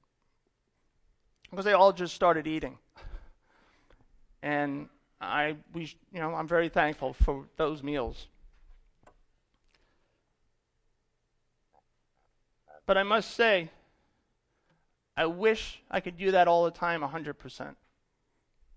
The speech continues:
But there are times I do get in the flesh and I think, "What are they gonna think?" But shame on me. I shouldn't worry about that.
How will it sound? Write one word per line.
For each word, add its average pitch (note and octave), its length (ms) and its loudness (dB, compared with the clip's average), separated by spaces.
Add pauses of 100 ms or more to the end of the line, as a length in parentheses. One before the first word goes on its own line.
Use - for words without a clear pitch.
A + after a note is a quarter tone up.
(440)
But - 340 4 (1200)
there C#3+ 180 2
are F3 80 0
times E3 440 -2
I D#3 220 2
do D3+ 280 -4
get D3 160 -4
in C3+ 60 -12
the F3 80 -6
flesh C#3 380 4
and D3 100 -4
I D3 100 -2
think, C3+ 440 -6 (560)
"What C#3+ 120 -6
are C#3+ 60 -8
they C#3+ 160 -4
gonna C#3 240 -4
think?" - 460 -8 (1040)
But - 120 -20
shame D3+ 300 -8
on A#2 140 -6
me. - 180 -18 (1300)
I D#3+ 60 -20
shouldn't F3 240 -8
worry D3+ 180 0
about C3 260 -2
that. - 220 -6